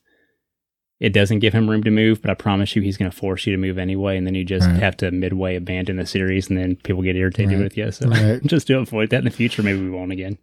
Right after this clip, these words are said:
Speaker 2: Right on.
Speaker 1: But a series on Paul would be fun. Not a, like, hard and fast, we have to do it every single week type of series, but maybe go
Speaker 2: Mm-hmm.
Speaker 1: through, like, some of the most misunderstood references from Paul,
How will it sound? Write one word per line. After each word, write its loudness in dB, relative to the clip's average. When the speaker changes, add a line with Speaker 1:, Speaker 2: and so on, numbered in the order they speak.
Speaker 2:
Right 2
on. 2
Speaker 1:
But 2
a 4
series 0
on 2
Paul 2
would -8
be -6
fun. -14
Not 6
a, 4
like, -2
hard 0
and -2
fast, 2
we 0
have -2
to -4
do -2
it 0
every -4
single -2
week -6
type -4
of -10
series, -2
but -6
maybe 2
go 8
Speaker 2:
Mm-hmm. 4
Speaker 1:
through, 4
like, -6
some 0
of -2
the 0
most 0
misunderstood 0
references -4
from -8
Paul, -6